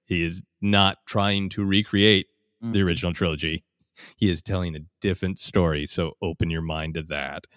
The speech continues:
Speaker 2: Yeah.
Speaker 1: Uh, uh, not surprising. I would, I would say, uh, long things to myself. Um,
Speaker 2: <laughs>
Speaker 1: and then the, the, the more cryptic thing I would whisper to younger me is, uh, "Time changes everything." And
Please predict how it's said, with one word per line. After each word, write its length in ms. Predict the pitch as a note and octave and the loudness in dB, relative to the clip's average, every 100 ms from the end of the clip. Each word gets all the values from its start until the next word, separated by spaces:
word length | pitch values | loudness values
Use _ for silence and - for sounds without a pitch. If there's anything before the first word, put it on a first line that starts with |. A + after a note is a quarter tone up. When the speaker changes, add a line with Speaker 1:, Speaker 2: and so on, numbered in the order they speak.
| - | -8
Speaker 2:
Yeah. 100 | A#2+ - | -8 -4
Speaker 1:
Uh, 420 | G2 E2+ D2 D#2+ - _ _ _ - | -2 0 0 -4 -6 _ _ _ -2
uh, 240 | G2 E2+ D#2+ | 0 0 2
not 220 | G#2 G2 | 4 4
surprising. 400 | G#2 G#2 E2 E2 | 4 4 4 2
I 80 | D#2 | 0
would, 180 | D#2+ - | -2 -2
I 100 | F2+ | -4
would 220 | D#2 D2 - | -4 -6 -10
say, 320 | - E2+ D#2+ - - | -4 -2 -2 -6 -6
uh, 220 | E2 D#2 | -4 0
long 300 | F2 F#2 F2+ | 2 2 0
things 280 | D2 D2+ - | -8 -10 -8
to 60 | |
myself. 440 | D2+ D2+ D2+ D2 - - - - G#2+ | -6 -6 -6 -6 -6 -6 -4 -2 2
Um, 300 | F2+ D#2+ D2+ - - - - | 2 2 -2 -6 -8 -12 -20
Speaker 2:
<laughs> 440 | - - _ _ - | -20 -20 _ _ 2
Speaker 1:
and 80 | C#3+ | 4
then 80 | F#3+ | 6
the, 160 | B2+ | 4
the, 340 | A#2+ A#2 A2 G#2+ | 6 8 8 6
the 260 | A2 G#2 - | 4 2 -2
more 180 | C3+ B2+ | 0 0
cryptic 380 | - F3 C3+ - | 2 2 2 0
thing 180 | A2 F#2 | 0 2
I 80 | |
would 240 | F2 E2 - | 0 -4 -4
whisper 300 | G2+ F#2+ G2 | -2 0 0
to 40 | |
younger 280 | F2+ F2+ E2+ | 2 0 0
me 100 | E2+ | 0
is, 220 | D#2+ - - | -2 -4 -4
uh, 260 | F2+ D#2+ D2 - | -2 -2 -4 -2
"Time 340 | C#3+ D3+ D#3 | 0 0 0
changes 640 | - B2 A#2+ A2 G#2+ G2+ - _ _ - | 0 0 2 2 2 0 -8 _ _ -6
everything." 480 | F#2+ E2 - - - - _ _ _ _ _ _ _ _ | -4 -4 -8 -10 -12 -20 _ _ _ _ _ _ _ _
And 240 | G#2+ F#2 | -2 0